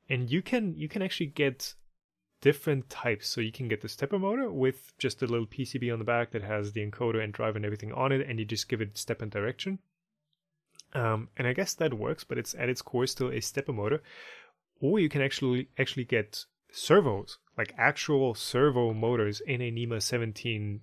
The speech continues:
size that have, uh, the driver and everything built in as well. The closed loop nema seventeens are, like, twenty bucks-ish,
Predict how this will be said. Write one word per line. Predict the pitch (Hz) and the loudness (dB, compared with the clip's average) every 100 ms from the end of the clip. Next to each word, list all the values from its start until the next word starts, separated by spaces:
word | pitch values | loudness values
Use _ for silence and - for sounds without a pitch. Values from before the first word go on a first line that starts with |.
| - | -8
size | - - 127 113 107 104 | -2 2 4 4 4 2
that | 113 101 | -2 -2
have, | - 127 107 104 104 101 - | 0 2 4 4 2 -2 -8
uh, | 113 104 | -6 -4
the | |
driver | 107 104 101 | -2 -2 -2
and | 101 | -4
everything | 101 - 107 | -6 -8 -8
built | 107 110 | -4 -4
in | 117 113 | -6 -4
as | 107 101 | -4 -4
well. | 104 104 107 - - - - - - _ | -2 -2 -2 -10 -20 -20 -20 -20 -20 _
The | 131 123 123 120 113 - _ _ _ | 0 4 6 6 2 -2 _ _ _
closed | - 175 240 | 4 4 6
loop | 185 | 2
nema | 143 143 | 4 0
seventeens | 117 139 113 104 139 107 | 2 2 0 -2 -2 0
are, | 107 | 0
like, | 104 - _ - | -2 -4 _ -12
twenty | - 156 247 - _ | -4 -2 -4 -8 _
bucks-ish, | - - - - 202 233 - - | -20 -10 -8 -2 -2 0 -2 -4